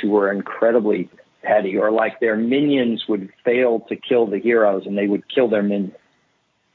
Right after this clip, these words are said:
And sort of like, "Well, but you keep failing to kill the heroes. It's clearly difficult to kill the heroes. So why are you taking it out on the, on the little guy?" You know? Um,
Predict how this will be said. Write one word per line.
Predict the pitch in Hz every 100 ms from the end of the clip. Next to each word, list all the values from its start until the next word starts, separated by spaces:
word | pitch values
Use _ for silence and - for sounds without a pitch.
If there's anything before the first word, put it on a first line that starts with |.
| _
And | 110
sort | - 131
of | 123
like, | 127 -
"Well, | 131
but | 104 117
you | 131 190 226
keep | - 110 -
failing | 110 104 92 95
to |
kill | 95 - 107
the | 92
heroes. | - 104 107 117
It's | 117 - -
clearly | - 480 143
difficult | - - - - 107 107
to | 110
kill | - 135 113
the | 104
heroes. | 135 127 87 92 104 -
So | 120 117 113 - _ _ _ _ _ _
why | - 117 147 185
are | 185
you | 170
taking | - 156 151 147
it | 139
out | 139 135 147
on | 131 120
the, | 107 - _ _ _ _ _ _ _ _ _
on | 117 117
the | 110
little | 131 160
guy?" | 98 - - - _
You | 113 110
know? | 107 101 101 -
Um, | 110 110 107 101 98